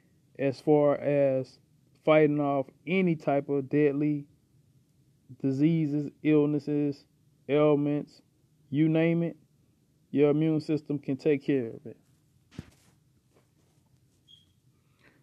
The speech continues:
But not only should you get your immune system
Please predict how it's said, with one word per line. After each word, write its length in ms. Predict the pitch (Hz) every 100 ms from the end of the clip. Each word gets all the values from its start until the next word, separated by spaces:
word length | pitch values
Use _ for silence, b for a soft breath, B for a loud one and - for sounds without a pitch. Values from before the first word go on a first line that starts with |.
| _
But 300 | 135 147 147 - _ _ _ _ _ _ _ _ _ _ _ _ _ _ _ _ b b _
not 240 | 143 170
only 440 | 190 190 180 175 175 - _ _ _ _ _ _
should 260 | - 165 156
you 80 |
get 300 | 156 160 156 - _ _ _ _ _ _ _ _ _ _ _ _ _ -
your 160 | 143
immune 460 | - 151 156 202 180
system 600 | 175 151 151 147 143 139